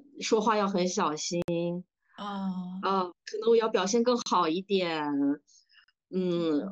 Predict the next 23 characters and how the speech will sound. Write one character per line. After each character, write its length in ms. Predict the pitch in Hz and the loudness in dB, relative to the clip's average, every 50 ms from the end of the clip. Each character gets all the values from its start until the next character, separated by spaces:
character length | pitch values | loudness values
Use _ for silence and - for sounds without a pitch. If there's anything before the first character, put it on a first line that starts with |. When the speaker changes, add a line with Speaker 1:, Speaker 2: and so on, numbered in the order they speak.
| 190 | -10
Speaker 1:
我 240 | - - 196 196 190 | -8 -2 -2 0 2
会 220 | 196 233 220 202 202 - | 2 2 2 0 -2 -14
很 500 | - - - 190 180 175 170 147 143 - | -10 -6 -4 -2 -2 0 -2 -2 -4 -4
担 220 | - 214 214 220 | -2 -2 0 0
心 200 | 214 208 220 214 | 0 2 2 2
说 200 | 202 226 202 202 | 2 2 2 0
会 100 | 196 240 | 0 0
不 80 | 214 208 | 2 4
会 100 | 214 214 | 4 4
有 120 | 185 156 | 4 4
人 320 | 147 147 156 165 175 175 160 _ _ _ _ _ - | 2 2 0 0 -2 -4 -8 _ _ _ _ _ -6
就 80 | 190 | -6
开 160 | 190 190 196 202 | -4 0 2 2
始 220 | 202 202 202 202 - | 2 2 0 -4 -6
说 320 | - - - 196 185 180 180 165 - | -6 -2 0 2 2 2 2 0 -2
：“啊， 120 | 202 208 | -2 -2
这 100 | 208 240 | 0 -2
咨 120 | 220 226 226 | -2 -2 0
询 140 | 214 214 214 | 0 0 0
师 80 | 214 226 | 0 -2
在 60 | 214 202 | -2 -2
干 140 | 226 214 | -2 0
嘛 160 | 202 180 143 | 0 -2 -2